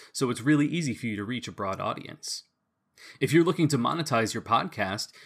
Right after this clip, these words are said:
you can do so with no minimum listenership through Anchor. Just record an ad and put a sponsorship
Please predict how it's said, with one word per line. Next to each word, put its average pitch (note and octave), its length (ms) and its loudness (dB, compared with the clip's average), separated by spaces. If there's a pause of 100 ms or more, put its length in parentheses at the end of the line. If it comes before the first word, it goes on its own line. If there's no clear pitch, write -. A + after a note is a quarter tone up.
you C#3+ 180 -2
can F3+ 160 0
do E3 200 -2
so A2+ 260 -2
with G#2+ 320 -2
no A#2 380 0
minimum A#2+ 480 -2
listenership A2 640 -6
through - 220 -6
Anchor. - 380 -6 (220)
Just - 180 -6
record G#2 360 -6
an G#2+ 80 -6
ad C3+ 260 0
and D3+ 100 0
put G#2 120 -6
a G#2 40 -6
sponsorship A2 680 -6